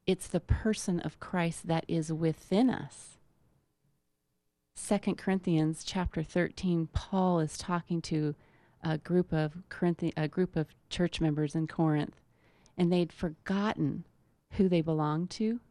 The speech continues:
And he was having to defend his apostleship because he was,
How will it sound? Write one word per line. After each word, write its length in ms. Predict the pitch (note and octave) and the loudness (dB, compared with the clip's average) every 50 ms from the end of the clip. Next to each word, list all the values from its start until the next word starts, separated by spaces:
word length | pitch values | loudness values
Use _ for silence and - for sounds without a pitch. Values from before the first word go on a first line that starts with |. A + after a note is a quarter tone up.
| _ _ _ _ _ _ _ _ _ _ _ _ - | _ _ _ _ _ _ _ _ _ _ _ _ 0
And 320 | F3 F3 E3+ E3 D#3+ D#3+ | 2 2 4 2 2 0
he 160 | - - A3 | 0 0 2
was 120 | A3 G#3+ G#3 | 2 2 2
having 220 | G#3 G3 F#3+ F3+ | 2 2 2 2
to 60 | D#3 | 0
defend 460 | D#3 D#3+ - - - F#3 E3+ E3+ F3+ F#3+ | -2 -4 -4 -2 -2 0 2 2 2 0
his 120 | F3+ E3 | -2 -2
apostleship 720 | D#3 - - - E3 E3+ - - G3+ - - - A3+ A3 | -4 -4 -6 -6 -6 -6 -4 -6 -6 -4 -2 -2 -2 -2
because 220 | - F3+ F3 E3 - | -2 -4 -4 -2 -2
he 120 | F3 E3 | 0 0
was, 100 | D#3+ D#3 | 0 -2